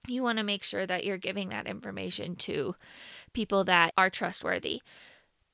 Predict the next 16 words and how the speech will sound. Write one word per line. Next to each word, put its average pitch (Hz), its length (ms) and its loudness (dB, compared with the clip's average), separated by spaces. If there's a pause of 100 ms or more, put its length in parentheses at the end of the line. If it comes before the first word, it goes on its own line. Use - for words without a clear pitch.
(240)
Don't 226 720 8
trust 175 500 4
social 185 460 6
media. 180 680 8
Some 226 400 6
accounts 196 600 2
like 180 260 4
Facebook 196 640 2
require 185 640 6
first 190 400 0
and 180 100 -2
last 165 340 6
names 214 440 0 (360)
for - 120 2
your 233 200 6
account. 226 480 6